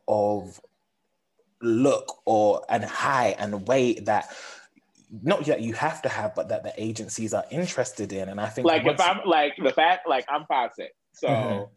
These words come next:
Speaker 2: I'm not even in the radar. Like, if
Speaker 1: Mm.
Speaker 2: I was five eleven,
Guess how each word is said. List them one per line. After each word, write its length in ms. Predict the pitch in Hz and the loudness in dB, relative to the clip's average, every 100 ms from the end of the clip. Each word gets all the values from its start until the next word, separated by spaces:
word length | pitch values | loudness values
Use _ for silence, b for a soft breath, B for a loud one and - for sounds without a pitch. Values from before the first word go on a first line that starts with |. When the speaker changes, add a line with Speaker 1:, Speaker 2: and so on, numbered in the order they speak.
| _ _ _ | _ _ _
Speaker 2:
I'm 280 | 175 185 180 | 2 2 0
not 200 | 151 135 160 | -4 -4 -6
even 360 | 139 123 120 _ | -10 -10 -14 _
in 240 | 127 120 | -14 -12
the 120 | 110 107 | -10 -8
radar. 840 | 117 120 113 101 85 80 78 - | -8 -8 -6 -6 -6 -6 -10 -10
Like, 180 | - 135 | -2 0
if 200 | 123 110 | 0 0
Speaker 1:
Mm. 0 | |
Speaker 2:
I 140 | 120 117 | -2 -4
was 100 | - | -4
five 240 | 135 135 | -2 -2
eleven, 500 | 123 139 160 170 165 | -4 -4 -4 -4 -8